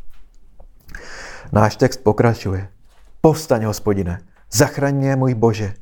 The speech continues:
rozběž čelsti všem mým nepřátelům, ničemu vyrazíš zuby. Spása náleží Hospodinu, na tvém lidu je požehnání.“ Bratři a sestry, před ponořením se do našeho žalmu jsme si připomněli, co předcházelo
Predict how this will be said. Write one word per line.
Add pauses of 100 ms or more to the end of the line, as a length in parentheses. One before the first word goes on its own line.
(340)
rozběž
čelsti
všem
mým
nepřátelům, (500)
ničemu
vyrazíš
zuby. (500)
Spása
náleží
Hospodinu, (540)
na
tvém
lidu (360)
je
požehnání.“ (840)
Bratři
a
sestry, (500)
před
ponořením
se
do
našeho
žalmu
jsme
si
připomněli, (300)
co
předcházelo